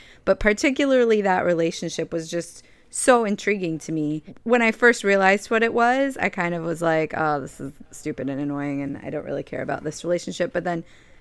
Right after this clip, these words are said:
suddenly, halfway through the movie, it was the most interesting thing about the film to me. So, yeah, I totally agree that that was really compelling and intriguing.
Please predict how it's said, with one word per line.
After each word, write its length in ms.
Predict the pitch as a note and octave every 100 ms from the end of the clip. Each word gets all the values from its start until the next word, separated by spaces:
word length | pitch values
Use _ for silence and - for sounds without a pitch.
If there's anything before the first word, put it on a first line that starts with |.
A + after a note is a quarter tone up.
| -
suddenly, 640 | - F4 F#4 C4+ B3+ B3
halfway 320 | - A3+ A#3 B3
through 180 | A#3+
the 80 | G#3+
movie, 460 | G#3+ C#4+ A#3 F#3 F3+
it 80 | F#3+
was 240 | F3+ E3+
the 120 | -
most 320 | F#3 F3 F3 F3
interesting 360 | E3 - E3
thing 160 | D#3 D#3
about 200 | D3+ -
the 60 |
film 240 | D#3 D#3+ D3+
to 120 | -
me. 160 | D#3 D#3+
So, 400 | - F3+ D#3+ D#3+ _ - - -
yeah, 260 | E3 D3+ - -
I 100 | E3+
totally 360 | G3+ E3+ D#3
agree 220 | C#3+ D#3+
that 120 | D3+ D3+
that 180 | D#3
was 320 | E3 E3 - - - -
really 240 | A#3 A3+
compelling 560 | G#3+ G#3 F#3 F3 F3+ F3
and 300 | E3 E3+ - - _ - - _ _ _ - -
intriguing. 920 | E3 D#3+ - - - - - -